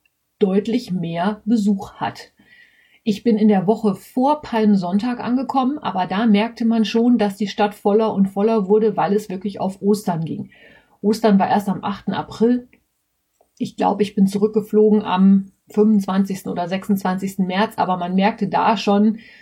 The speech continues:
dass immer mehr und mehr Leute in die Stadt kamen und es auch voller wurde. Ich bin da jetzt nicht so derjenige, der die großen Menschenmassen möchte, und das ist in meinen Augen auch nicht wirklich das Sinn,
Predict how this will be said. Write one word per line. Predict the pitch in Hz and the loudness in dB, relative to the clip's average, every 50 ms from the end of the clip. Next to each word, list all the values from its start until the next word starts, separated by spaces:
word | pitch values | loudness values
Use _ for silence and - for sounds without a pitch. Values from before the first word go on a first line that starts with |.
| - _ _ _ _ - | -20 _ _ _ _ -4
dass | 185 190 202 196 - - - _ | -2 -2 -2 -4 -6 -12 -18 _
immer | - 220 220 233 233 226 | 0 2 4 4 4 6
mehr | 208 196 190 190 196 202 214 220 226 226 - - | 6 6 6 6 6 4 4 4 2 0 -2 -4
und | 185 180 180 | -6 -8 -8
mehr | 180 180 180 185 196 196 190 175 | -10 -8 -4 0 0 0 0 0
Leute | 170 165 175 175 180 - 196 | -2 -4 -4 -6 -6 -6 -8
in | 190 175 | -8 -8
die | 175 185 | -8 -8
Stadt | 190 - 170 151 - - - | -8 -8 -8 -8 -10 -10 -14
kamen | - - 165 160 156 170 160 160 160 | -14 -12 -10 -8 -6 -6 -6 -6 -8
und | 156 - | -10 -12
es | - - - | -14 -14 -12
auch | - - - | -12 -12 -12
voller | - - - - 156 160 147 139 143 - | -14 -14 -10 -8 -6 -4 -4 -6 -6 -8
wurde. | - - - - 196 - _ _ _ _ _ _ _ _ _ _ _ _ _ _ _ _ | -10 -12 -12 -12 -14 -18 _ _ _ _ _ _ _ _ _ _ _ _ _ _ _ _
Ich | - 196 196 - | -8 -8 -4 0
bin | 220 202 208 | 2 2 2
da | 208 | 2
jetzt | 190 180 185 185 - - | 0 -2 -4 -4 0 0
nicht | 208 226 220 - - | 2 2 0 -2 -4
so | - 202 196 185 | -2 0 0 0
derjenige, | - 196 196 196 202 196 190 202 202 202 208 196 196 190 | 0 0 0 0 2 2 4 4 6 6 4 2 0 -2
der | 170 185 185 | -4 -4 -8
die | 175 190 175 | -6 -6 -6
großen | - 185 196 208 196 - 196 | -4 -2 0 -2 0 0 0
Menschenmassen | 185 190 220 247 247 - 247 226 226 226 226 - 233 220 | 0 2 2 2 0 0 0 0 0 0 -2 0 0 2
möchte, | 214 214 214 214 202 - 233 214 | 4 4 2 0 0 -2 -4 -4
und | - 180 190 | -4 -4 -6
das | 180 185 - | -6 -8 -8
ist | 165 - | -8 -6
in | 202 190 185 | -2 0 2
meinen | 196 196 214 226 226 | 2 4 4 2 0
Augen | - - 180 190 196 196 196 | 0 0 0 0 2 0 0
auch | - 180 190 | 0 -2 -2
nicht | 233 220 - - | -2 -2 -2 -2
wirklich | 220 240 233 240 - - | -4 -2 -2 -4 -4 -4
das | 214 208 196 - | -4 -4 -4 -2
Sinn, | - 226 226 214 226 233 226 220 - | 0 2 2 4 4 2 2 0 -4